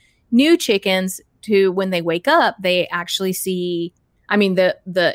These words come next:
existing flock, when they wake up, they actually see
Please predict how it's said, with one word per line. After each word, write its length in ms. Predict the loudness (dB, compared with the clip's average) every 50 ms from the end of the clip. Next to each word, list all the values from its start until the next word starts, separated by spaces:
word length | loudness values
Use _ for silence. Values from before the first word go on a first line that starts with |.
| -2 -6
existing 520 | -6 -6 -2 -2 -2 -2 -2 -4 -4 -6
flock, 360 | -6 -4 -4 -2 -2 -2 -4 -6
when 140 | -6 -4 -2
they 120 | -2 0
wake 240 | 0 0 0 0 0
up, 180 | 0 -2 -2 -2
they 140 | -2 -2 -2
actually 440 | -2 -4 -8 -10 -10 -8 -8 -8
see 560 | -8 -8 -6 -6 -4 -4 -4 -4 -4 -6 -8